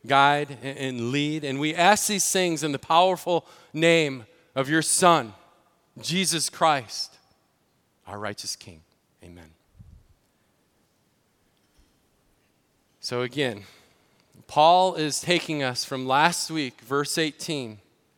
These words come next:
all the way to chapter three, verse nineteen.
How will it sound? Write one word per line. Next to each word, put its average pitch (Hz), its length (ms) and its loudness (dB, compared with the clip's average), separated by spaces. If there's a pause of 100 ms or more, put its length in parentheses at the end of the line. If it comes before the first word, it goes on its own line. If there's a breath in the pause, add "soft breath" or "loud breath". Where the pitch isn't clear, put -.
(400)
all 147 300 4
the 220 120 -2
way 180 540 0 (720)
to 151 380 -6
chapter 170 500 0
three, 160 460 -4 (420 soft breath)
verse 160 460 -2
nineteen. 156 680 -4